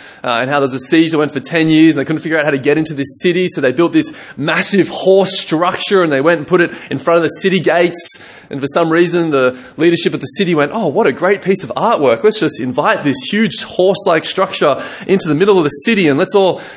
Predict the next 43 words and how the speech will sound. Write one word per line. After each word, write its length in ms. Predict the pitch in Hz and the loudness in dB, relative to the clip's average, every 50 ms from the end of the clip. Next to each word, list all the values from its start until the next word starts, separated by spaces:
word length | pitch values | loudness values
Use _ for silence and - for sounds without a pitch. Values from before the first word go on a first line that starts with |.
| - _ | -20 _
have 200 | - 180 185 151 | -2 0 0 0
a 60 | - | 0
sleep." 380 | - - - 175 196 185 151 | -4 -4 0 2 2 2 2
And 920 | - - - - - - - - - - - - _ _ _ _ _ _ 131 | -2 -8 -16 -18 -20 -20 -20 -20 -20 -20 -20 -20 _ _ _ _ _ _ -4
then, 60 | 127 | -4
of 100 | 131 131 | -4 -4
course, 260 | - 165 151 143 143 - | 0 0 0 0 0 -2
in 60 | 147 | -2
the 60 | 131 | -2
middle 180 | 135 135 135 131 | 0 0 0 0
of 40 | |
the 80 | 127 123 | 0 0
night, 120 | 131 139 - - | -2 -2 -4 -2
soldiers 320 | - 143 139 143 135 139 - | 0 2 2 2 2 0 -4
come 140 | - 151 127 | -4 -2 -2
out 160 | 123 131 127 | 0 0 0
of 160 | 127 120 - | -2 -2 -4
the 80 | - 127 | -10 -10
horse, 720 | - - - 131 123 131 135 131 - - - - - - - _ _ _ _ _ | -10 -6 -4 -2 -2 -2 -2 -4 -8 -8 -8 -10 -12 -14 -18 _ _ _ _ _
open 200 | 139 131 135 131 | -6 -6 -6 -8
the 60 | 123 | -8
city 240 | 127 - 143 127 120 | -8 -6 -6 -6 -2
gates 300 | 123 120 117 123 123 - | -2 -2 -2 -2 -4 -6
and 60 | 127 | -6
destroy 360 | 113 - - - 139 127 120 | -6 -6 -6 -4 -2 -2 -2
the 60 | 104 - | -4 -6
city. 360 | - - - 147 107 95 82 - - _ _ _ _ _ _ _ _ _ _ _ _ | -8 -6 -4 -4 -6 -6 -10 -16 -20 _ _ _ _ _ _ _ _ _ _ _ _
You 80 | _ - - | _ -8 -2
see, 120 | - 139 | -2 -2
Trojan 520 | 139 - - 156 160 165 156 156 147 131 127 127 | -2 0 0 2 2 2 2 0 -2 -2 -4 -6
horses, 760 | - - 165 156 170 175 - - 131 107 110 117 - - - - - - - - - - | -6 -2 0 2 2 0 0 -2 -2 -2 -2 -4 -6 -8 -10 -12 -20 -20 -20 -20 -20 -4
they 80 | _ 131 | _ 0
make 180 | 135 143 143 143 | 0 0 0 -2
you 80 | 143 | -4
feel 160 | - - 131 | -6 -6 -8
safe. 460 | 123 - - - 160 135 - 120 117 - | -6 -6 -4 0 2 2 2 0 2 2
You 80 | 131 | 2
let 100 | 131 123 | 2 2
your 80 | 127 123 | 0 -2
guard 340 | 127 147 131 147 160 165 143 | -2 0 0 2 0 0 0
down 300 | 139 127 110 107 110 107 | 0 0 0 0 -2 -6
to 140 | - - | -8 -12
them. 260 | 104 95 98 - 123 | -12 -12 -14 -16 -20